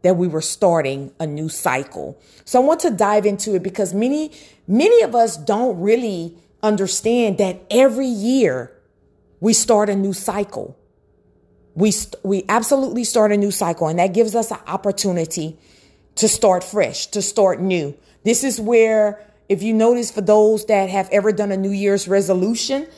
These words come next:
then you want to do that between January and March and start it in March. You start something new. For many of you, um, right before we had the, it's called the spring equinox,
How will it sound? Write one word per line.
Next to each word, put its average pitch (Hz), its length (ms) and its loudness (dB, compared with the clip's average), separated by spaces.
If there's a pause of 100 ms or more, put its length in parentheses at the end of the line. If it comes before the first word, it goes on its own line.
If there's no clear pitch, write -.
(140)
then 214 320 2
you 262 100 0
want 285 240 2
to 196 60 -2
do 233 300 2
that 156 280 2
between 190 400 -4
January 208 840 0 (880)
and 185 180 -2
March 190 460 2
and 180 160 -6
start 208 420 2
it 180 220 -4
in 156 200 -10
March. - 640 -2 (320)
You 175 120 -6
start 208 360 2
something 214 320 -2
new. 175 180 -2
For 214 160 -2
many 262 340 2
of 214 120 0
you, 226 440 0 (260)
um, 190 180 0
right 208 240 2
before 226 480 0
we 190 180 -4
had 196 680 2 (360)
the, 180 340 2
it's 202 160 -6
called 247 240 2
the 226 60 0
spring 226 360 0
equinox, - 720 -8